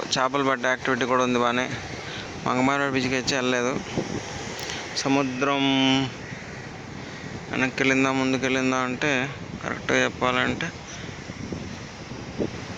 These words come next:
మామూలుగానే ఉంది, నార్మల్గా ఉంది. ఎక్కువ ముందుకు లేదు, తక్కువ వెనక్కి లేదు.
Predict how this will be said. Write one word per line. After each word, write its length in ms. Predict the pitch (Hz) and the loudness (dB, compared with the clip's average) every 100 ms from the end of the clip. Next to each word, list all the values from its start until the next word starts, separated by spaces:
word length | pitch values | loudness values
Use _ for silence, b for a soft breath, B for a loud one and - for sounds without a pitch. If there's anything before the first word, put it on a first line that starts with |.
| - - - - - - - - 147 | -10 -10 -10 -10 -10 -10 -10 -10 -4
మామూలుగానే 480 | 123 123 127 131 127 117 | 0 2 2 2 2 0
ఉంది, 160 | 110 - - - - - 131 131 | 0 -4 -10 -10 -10 -8 -8 -4
నార్మల్గా 440 | 120 120 123 120 113 | -2 2 2 2 2
ఉంది. 140 | 107 104 - - - - - - - - - - - - - - - - - - 135 135 135 - - - - - - - - 131 | 0 -2 -6 -10 -12 -14 -14 -14 -12 -12 -10 -8 -8 -10 -10 -8 -8 -8 -8 -8 -8 -8 -8 -10 -10 -10 -10 -10 -8 -8 -6 -4
ఎక్కువ 260 | 123 - 139 135 | -4 0 2 4
ముందుకు 280 | 131 131 131 135 | 6 4 4 4
లేదు, 140 | 135 143 | 4 2
తక్కువ 180 | 123 117 | 0 0
వెనక్కి 260 | 117 113 113 | 0 0 2
లేదు. 180 | 107 113 | 2 2